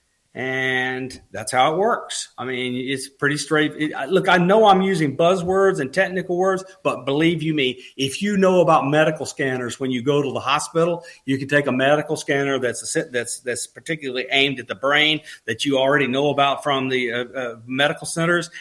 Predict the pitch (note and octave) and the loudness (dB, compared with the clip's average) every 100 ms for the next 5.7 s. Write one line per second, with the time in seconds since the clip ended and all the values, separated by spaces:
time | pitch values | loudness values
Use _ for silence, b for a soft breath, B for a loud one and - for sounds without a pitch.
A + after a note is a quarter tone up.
0 | B C3 B2+ A#2+ C#3+ G3 F#3 D#3 D3+ C3 | B -2 -2 -4 2 2 4 4 4 2
1 | C#3+ C3 A#2+ C#3 C3 A#2+ A#2 B B B2 | 2 0 2 0 2 -2 -6 B B -2
2 | A#2+ - - C3 - D#3 D3+ C#3 B2 A#2 | -2 -4 -8 -8 -4 2 2 2 -2 -6
3 | B - A#2 G2 - - - F#3 D#3 C3+ | B -4 -2 -2 0 0 0 0 0 0
4 | B2 - C#3+ C3 - G#2+ - B2 A2+ - | 0 0 0 0 -2 -8 -8 -8 -8 -4
5 | A2 G2+ F#2 G2+ E2 C#2 | -4 -4 -8 -6 -6 -8